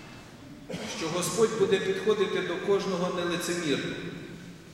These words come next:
нелицесприятно, не споглядаючи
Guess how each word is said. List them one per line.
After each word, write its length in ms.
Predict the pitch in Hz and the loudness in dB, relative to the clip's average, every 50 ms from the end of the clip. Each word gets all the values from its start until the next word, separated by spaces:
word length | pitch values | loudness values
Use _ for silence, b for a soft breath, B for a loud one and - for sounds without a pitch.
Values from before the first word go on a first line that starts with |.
| - - - - - | -18 -20 -18 -12 -8
нелицесприятно, 1300 | 139 165 190 190 202 196 196 - 208 196 - - 196 196 202 196 196 202 180 156 139 - - - - - - - - - - - - - - - - - - - - - - - - - - - - - - - - - - - - | -4 -2 2 6 6 6 6 6 0 0 2 2 4 4 4 6 6 6 6 6 4 2 0 -2 -2 -4 -6 -6 -8 -10 -10 -12 -12 -14 -16 -16 -18 -18 -20 -20 -20 -20 -20 -20 -20 -20 -20 -20 -20 -20 -18 -16 -16 -16 -16 -12 -8
не 140 | 135 160 175 | -6 -4 -4
споглядаючи 880 | 175 - - 190 180 175 196 190 175 190 196 196 196 190 190 190 196 | -2 -2 0 0 0 2 2 0 2 2 4 6 6 4 4 4 0